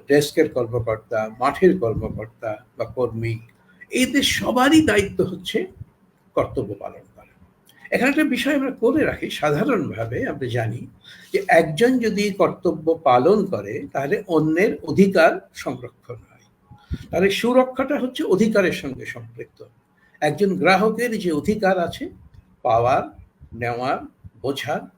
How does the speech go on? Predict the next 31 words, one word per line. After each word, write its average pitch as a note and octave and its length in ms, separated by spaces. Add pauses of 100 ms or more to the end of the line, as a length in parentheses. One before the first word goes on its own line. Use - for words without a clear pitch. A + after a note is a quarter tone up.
(160)
সেই B3 280
অধিকারগুলো B3 800
আমাদেরকে D#3+ 540
তাদেরকে C3+ 380
দিতে D#3 260
হবে। - 280 (480)
আমরা F#3 260
কিভাবে A#3+ 420
দেব? B3 360
আমাদের D3 360
কর্তব্য B2+ 480
পালন G2+ 260 (140)
করে। - 320 (300)
ঠিক D4+ 140
একইভাবে E3+ 580 (320)
একজন F3 360
বীমাকারী F#3+ 960
তার E3+ 260 (640)
গ্রাহককে G#3+ 720
উপকৃত A3 560
করতে - 380
চায়, C#3+ 280
তার D#3 140
স্বার্থ - 360
সংরক্ষণ D#3+ 560
করতে - 300
চায়, C#3 280
তার E3 140
সুরক্ষা - 500
দিতে A#2 280
চায়। B2 380